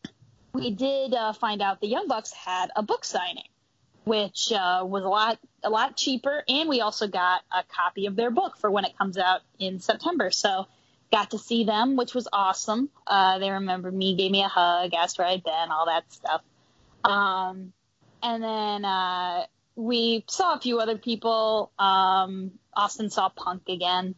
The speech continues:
uh, which is cool. Uh, we kind of got buddy-buddy with Sammy Guevara, which is pretty funny.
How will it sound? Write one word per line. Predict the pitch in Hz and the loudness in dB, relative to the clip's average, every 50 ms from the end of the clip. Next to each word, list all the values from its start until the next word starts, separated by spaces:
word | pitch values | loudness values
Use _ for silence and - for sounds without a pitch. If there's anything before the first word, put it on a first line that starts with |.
| _ _ - - | _ _ -2 0
uh, | 185 175 175 180 | 2 2 2 2
which | 180 175 - | 0 -2 -2
is | 185 175 - | -2 -4 -4
cool. | - - 185 180 180 175 175 180 - _ _ _ _ _ _ _ - | 0 0 2 4 4 4 2 0 -2 _ _ _ _ _ _ _ 2
Uh, | 208 202 196 190 190 190 190 185 185 185 - _ _ _ _ _ _ _ 196 196 196 190 214 | 4 4 4 4 4 2 2 0 -2 -4 -6 _ _ _ _ _ _ _ -14 -14 -14 -8 -6
we | 254 262 | -6 -6
kind | - - 240 214 208 226 214 | -4 -4 -4 -2 -2 0 0
of | 226 220 208 185 | -2 -2 -4 -2
got | 185 214 190 185 180 196 | -2 -2 -2 -2 -4 -2
buddy-buddy | 180 220 208 208 208 180 202 190 208 226 | -2 -2 0 -2 -2 -2 -2 -2 0 -2
with | 214 196 - | -2 -4 -6
Sammy | - - 220 214 208 202 | -4 -2 -2 0 0 0
Guevara, | 190 196 185 180 180 190 202 214 220 | -2 -2 0 2 2 4 4 4 4
which | 220 208 - - | 2 0 -2 -4
is | 185 | -8
pretty | - - 202 196 202 | -6 -2 -2 -2 0
funny. | - - 214 202 208 226 240 | 2 0 0 0 0 -2 -4